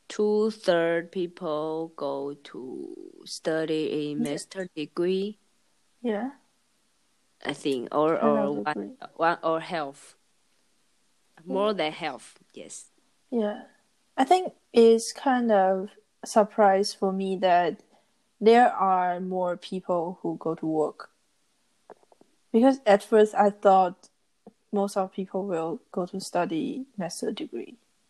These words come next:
Speaker 2: Most, I mean, eighty percent. But it's not.
Speaker 1: Mm, maybe they are not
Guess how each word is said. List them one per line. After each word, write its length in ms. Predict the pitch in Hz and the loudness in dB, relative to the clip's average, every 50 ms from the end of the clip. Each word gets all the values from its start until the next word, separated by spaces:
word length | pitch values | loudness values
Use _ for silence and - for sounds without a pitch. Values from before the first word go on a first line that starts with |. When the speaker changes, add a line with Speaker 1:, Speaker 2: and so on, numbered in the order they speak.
| _ - | _ 4
Speaker 2:
Most, 460 | 196 185 180 175 185 - - - - - | 6 6 6 4 2 -4 -10 -12 -8 -4
I 80 | 202 202 | -2 -2
mean, 280 | 190 180 180 175 180 190 _ _ _ _ _ _ - | 0 -2 -2 -6 -8 -8 _ _ _ _ _ _ 2
eighty 300 | - 185 185 190 - 196 180 | 4 6 6 4 2 -4 -6
percent. 500 | - 190 - - 185 170 156 156 233 _ _ _ _ _ _ _ _ _ _ _ _ _ _ _ _ _ _ _ _ - | -6 -6 -2 0 0 0 -2 -4 -12 _ _ _ _ _ _ _ _ _ _ _ _ _ _ _ _ _ _ _ _ -4
But 180 | 185 175 165 170 | -2 -2 -2 -4
it's 140 | 185 - - | -6 -6 -6
not. 340 | 175 - - - - - - _ _ _ _ _ _ _ _ _ _ _ _ _ _ _ _ _ _ _ _ _ _ _ _ | -6 -6 -6 -8 -14 -20 -20 _ _ _ _ _ _ _ _ _ _ _ _ _ _ _ _ _ _ _ _ _ _ _ _
Speaker 1:
Mm, 460 | 226 220 208 208 208 208 208 214 214 - _ - | -16 -14 -14 -12 -12 -14 -14 -16 -18 -20 _ -12
maybe 420 | 202 202 208 202 202 208 196 190 190 | -10 -10 -8 -8 -8 -8 -8 -8 -8
they 240 | - 190 185 185 180 | -8 -6 -6 -6 -6
are 220 | 175 175 160 160 | -6 -8 -8 -10
not 500 | 170 165 170 170 165 165 165 165 160 - | -10 -10 -10 -10 -10 -10 -10 -12 -14 -16